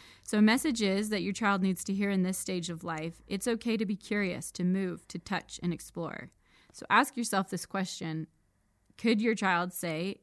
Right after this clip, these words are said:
"It is okay to be curious, to move, to touch, and explore"? Or have you put too many boundaries in place where they're not able to do that in a safe way?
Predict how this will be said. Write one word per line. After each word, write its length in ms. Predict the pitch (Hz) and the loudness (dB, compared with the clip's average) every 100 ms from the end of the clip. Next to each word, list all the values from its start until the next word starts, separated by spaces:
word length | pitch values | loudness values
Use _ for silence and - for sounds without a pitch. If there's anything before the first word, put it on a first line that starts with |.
| - | -4
"It 120 | 175 | -2
is 160 | 185 190 | 0 0
okay 360 | 185 185 170 | -2 -2 -2
to 80 | 196 | -2
be 120 | 175 | -4
curious, 460 | - 175 170 185 - | -8 -6 -4 -4 -4
to 140 | 190 | 0
move, 340 | 190 175 180 - | 0 0 -4 -8
to 80 | 185 | -8
touch, 300 | 175 170 - | -6 -6 -4
and 100 | 185 | -4
explore"? 560 | - - 151 160 208 - _ _ _ _ _ - | -6 -8 -6 -4 -6 -12 _ _ _ _ _ -2
Or 80 | 202 | 2
have 160 | 196 190 | 4 2
you 120 | 202 | 0
put 220 | 202 - | -2 -4
too 180 | - 226 | 4 6
many 220 | 214 196 | 6 4
boundaries 840 | 180 180 190 180 170 165 175 - - _ _ _ - | 2 2 2 2 0 -4 -6 -10 -20 _ _ _ -2
in 180 | 175 | 0
place 420 | 170 175 143 - - | 0 -2 -4 -8 -8
where 160 | 180 170 | -6 -2
they're 120 | 170 | 0
not 220 | 175 - | 0 -4
able 320 | 165 170 165 165 - | -6 -6 -8 -10 -10
to 100 | 165 | -6
do 200 | 170 165 | -4 -4
that 240 | 156 - | -6 -4
in 100 | 165 | -4
a 60 | 160 | -4
safe 280 | - 143 - | -6 -10 -8
way? 300 | 170 160 | -8 -8